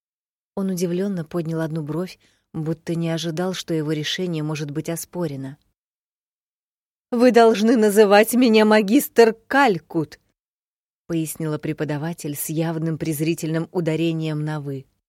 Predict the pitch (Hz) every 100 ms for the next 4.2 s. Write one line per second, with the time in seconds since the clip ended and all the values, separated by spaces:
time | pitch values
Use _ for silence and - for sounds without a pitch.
0 | _ _ _ _ _ _ _ _ - 277
1 | 269 247 190 202 - 196 190 208 190 180
2 | 170 170 175 - 175 180 196 185 180 185
3 | 185 185 - 185 196 160 220 277 247 -
4 | 160 151